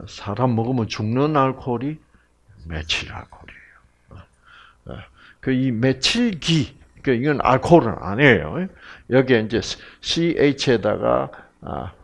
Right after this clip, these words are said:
오에이치 이렇게 붙으면 이게 메틸 알코올이에요. 어, 그 이게 안 붙어 있으니까 메틸 알코올이 아니죠. 어,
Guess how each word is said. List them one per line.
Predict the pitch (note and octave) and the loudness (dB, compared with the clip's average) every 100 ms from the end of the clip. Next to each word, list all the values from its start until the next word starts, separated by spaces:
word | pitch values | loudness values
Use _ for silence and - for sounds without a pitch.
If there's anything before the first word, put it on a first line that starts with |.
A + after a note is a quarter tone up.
| - - | -20 -6
오에이치 | - C#3 D3 D3+ - - C3+ A#2+ - - - - | 2 4 6 4 0 2 2 2 -2 -8 -6 -4
이렇게 | B2+ C3+ C3+ | 0 4 2
붙으면 | G#2 C3+ D3+ B2+ | 2 -2 0 0
이게 | B2 B2+ | 2 2
메틸 | G2 F2+ - F#2 | 2 0 -2 -4
알코올이에요. | E2 - - - - - _ _ _ _ - | -8 -14 -18 -18 -20 -20 _ _ _ _ -18
어, | F2 _ - - _ | -18 _ -20 -20 _
그 | G#2 | -8
이게 | F#2+ A#2 A#2+ | -6 -2 2
안 | A2 F#2 G#2+ | 2 0 -4
붙어 | A#2 - - | -4 -4 0
있으니까 | B2+ - C3 B2 - D2 D2 C3 - _ _ _ _ _ _ _ _ _ _ _ _ _ _ | -2 0 -4 -6 -6 -2 -2 -2 -8 _ _ _ _ _ _ _ _ _ _ _ _ _ _
메틸 | - - - - | -10 -4 -4 -4
알코올이 | A2 G#2 - G#2+ E2+ | -8 -8 -6 -6 -6
아니죠. | D#2 A#2 G#2+ - | -8 -8 -8 -12
어, | G2 C#3 - - F2+ | -10 -12 -12 -14 -12